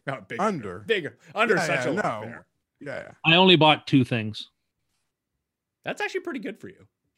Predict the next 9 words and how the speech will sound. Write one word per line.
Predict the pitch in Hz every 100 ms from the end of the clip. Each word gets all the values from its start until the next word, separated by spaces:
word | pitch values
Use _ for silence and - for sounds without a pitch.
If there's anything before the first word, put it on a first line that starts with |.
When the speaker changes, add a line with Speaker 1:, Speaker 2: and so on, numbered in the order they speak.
| _ _ _ _ _ -
Speaker 3:
I |
bought | 131 139
a | 127
ball | 139 147
cap | 147 156 156 -
and | 139
a | 120
coffee | - 127 123
mug. | 113 107 101